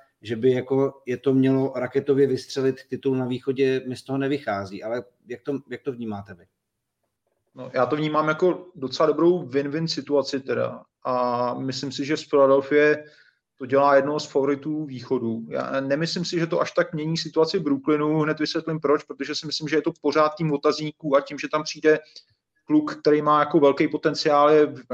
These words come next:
Speaker 2: samozřejmě neodiskutovatelně skvělý hráč, ale basket nehrál skoro rok, tak tím se nic nemění na tom, že je to tým otazníků, naopak jako jeden další přibyl prostě.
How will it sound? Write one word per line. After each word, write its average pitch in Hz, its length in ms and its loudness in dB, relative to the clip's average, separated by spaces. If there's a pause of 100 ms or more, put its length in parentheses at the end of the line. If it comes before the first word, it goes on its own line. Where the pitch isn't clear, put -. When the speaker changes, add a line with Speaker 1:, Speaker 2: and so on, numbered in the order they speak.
(260)
Speaker 2:
samozřejmě 139 460 -2
neodiskutovatelně 139 960 0
skvělý 147 300 2
hráč, 139 320 4
ale 147 420 4
basket 139 280 -2
nehrál 139 260 0
skoro 151 400 2
rok, 139 320 0
tak 139 140 0 (720)
tím 139 140 -8
se 156 320 -2
nic 147 280 -4
nemění 151 320 -2
na 143 60 2
tom, 147 180 0
že 156 80 4
je 143 40 8
to 170 120 0
tým 170 220 2
otazníků, 139 580 0
naopak 135 420 2
jako 139 180 0
jeden 139 220 4
další 135 280 4
přibyl 135 380 2
prostě. 135 460 -6